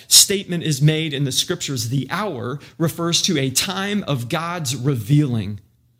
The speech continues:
In fact, in the book of John specifically, John will use this term and this phrase seven to eight times, always referring to the revealing of Jesus,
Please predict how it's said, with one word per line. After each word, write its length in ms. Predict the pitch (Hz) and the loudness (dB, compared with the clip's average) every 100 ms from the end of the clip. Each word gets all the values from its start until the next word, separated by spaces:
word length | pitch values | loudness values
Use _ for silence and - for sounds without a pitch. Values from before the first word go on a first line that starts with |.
| - - | -20 -8
In 120 | - 175 | -2 0
fact, 200 | 175 196 | 0 0
in 100 | 170 | 2
the 60 | |
book 300 | 127 190 208 | 2 0 -2
of 140 | 214 156 | -4 -2
John 260 | 180 170 | -2 -2
specifically, 640 | 160 - 156 190 - 143 135 | -2 0 0 0 -4 -2 2
John 380 | 117 165 196 | 4 4 2
will 100 | 175 | 0
use 300 | 160 165 170 | 0 0 0
this 400 | 147 139 - - - | 2 2 2 -2 -2
term 320 | - 185 196 | 0 2 0
and 100 | 160 | 0
this 180 | 131 - | 2 2
phrase 600 | - 175 135 120 143 - | 0 -2 0 2 0 0
seven 400 | - - 196 226 | 4 4 4 0
to 160 | 208 - | 0 -2
eight 300 | 175 175 - - | -4 -4 -6 -8
times, 680 | 156 156 135 113 117 - - _ - - | -4 -2 -2 -2 -4 -6 -10 _ -12 -4
always 340 | 190 233 196 | 0 2 2
referring 440 | 190 - 175 175 | 0 -2 -2 0
to 100 | - | 0
the 100 | 151 | 0
revealing 840 | 135 131 110 104 180 214 226 226 - | 2 2 0 4 4 4 4 2 0
of 240 | 170 139 | -2 0
Jesus, 880 | 107 143 175 127 107 107 113 - - | 4 6 6 4 0 -4 -2 -2 -4